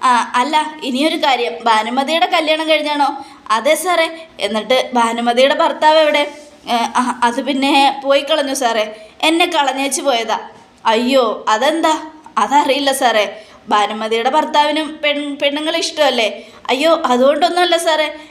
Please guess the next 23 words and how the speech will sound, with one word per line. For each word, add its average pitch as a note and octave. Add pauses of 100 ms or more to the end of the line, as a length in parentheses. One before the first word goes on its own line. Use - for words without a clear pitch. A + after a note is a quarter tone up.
എന്നെ A#3
പുള്ളിക്കാരനും C#4+
ജീവനായിരുന്നു. C#4 (300)
എനിക്കും D#4+
തിരിച്ച് C#4+
അങ്ങനെ C#4
തന്നെയാ. B3+ (380)
ആറ്റുനോറ്റ C4 (220)
ഞാൻ D4
അദ്ദേഹത്തെ C#4
കൊണ്ട് C4+
നടന്നത്. B3 (420)
ആണോ? D4+
എന്നിട്ട് C4+
എന്താ F4+
ഇട്ടേച്ച് F4
പോയത്? D#4+ (280)
അറിയില്ല D4
സാറേ, A3+ (300)
എന്താ D4+
പറ്റിയെന്നറിയില്ല. C4+ (380)
മരപ്പണിക്ക് A3+
പോയതാ, C#4+